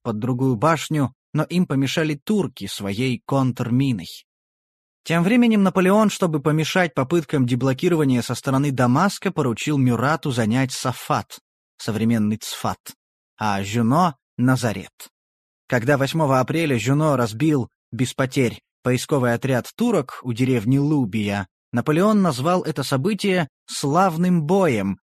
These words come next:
который делает честь французскому хладнокровию. Значительно более серьёзное столкновение, которое оправдало весь сирийский поход, произошло шесть дней спустя.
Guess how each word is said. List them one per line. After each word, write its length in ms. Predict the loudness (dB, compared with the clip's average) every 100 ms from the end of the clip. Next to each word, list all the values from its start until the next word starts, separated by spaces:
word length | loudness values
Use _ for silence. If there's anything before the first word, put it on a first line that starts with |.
| -4
который 340 | -2 0 -2
делает 500 | 0 0 2 0 -4 -6
честь 400 | -2 -2 -4 -8
французскому 760 | -2 -2 0 -2 -2 -2 -2
хладнокровию. 1040 | -2 -2 -2 -2 0 0 0 -2 -6 -10 -14 _ _ _ _ -14
Значительно 580 | -2 -2 0 0 2 4
более 300 | 4 4 2
серьёзное 560 | 0 0 2 2 0 0
столкновение, 720 | -2 -2 0 0 0 0 0
которое 360 | -2 -2 0 0
оправдало 540 | 0 -2 0 0 0
весь 340 | 0 -2 -2
сирийский 520 | -2 -2 -2 -4 -6 -6
поход, 520 | -6 -2 -2 -2 -8 _ _ -2
произошло 580 | 0 2 0 0 -2
шесть 540 | -2 -2 -2 -2 -4 -8
дней 380 | -2 0 2 -2
спустя. 720 | -4 -8 -8 -10 -10 -10 -12